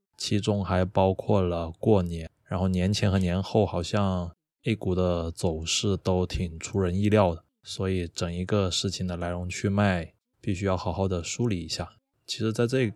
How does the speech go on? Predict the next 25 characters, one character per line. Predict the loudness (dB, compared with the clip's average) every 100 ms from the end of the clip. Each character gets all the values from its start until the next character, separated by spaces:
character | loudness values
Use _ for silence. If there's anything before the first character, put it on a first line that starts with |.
| -4
个 | 0 0 0 -2 -6 -4
期 | -2 -2
间， | -2 2 2 2 -6 _ _ -6
呃， | -4 -4
我 | -6
是 | -4 0
阅 | 2 2
读 | 2 -2
了 | -2
好 | -2 -2
几 | 0
本 | 0 -2
书， | -4 -8
然 | -10
后 | -4 0 0 -2 -8 _
想 | -16 -4 -4 -4
着 | -4 -2 0 0
应 | -2 -2
该 | 0 2 2
先 | -2 -2 -2
分 | 0 -2
享 | -2 0
哪 | -2 -2
一 | -4
本， | -2